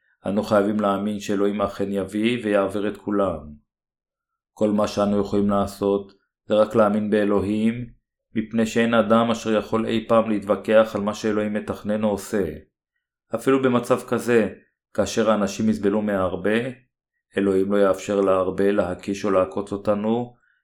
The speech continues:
ויגן עלינו מפני המכה הזו, כיוון שהוא יורה להם לא להזיק לאלה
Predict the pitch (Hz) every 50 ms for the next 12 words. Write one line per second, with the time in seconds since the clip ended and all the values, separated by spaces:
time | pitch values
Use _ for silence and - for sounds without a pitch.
0 | _ _ - 107 104 101 95 107 113 110 110 107 107 110 110 110 110 107 104 107
1 | - 113 107 107 104 101 98 101 - 110 107 110 107 101 113 120 120 127 139 -
2 | - _ _ _ _ _ _ _ _ - 101 92 95 98 98 - 104 98 95 92
3 | 90 101 107 104 104 98 98 104 104 104 101 101 101 98 98 95 92 98 101 -
4 | 95 95 95 95 95 98 101 101 104 104 104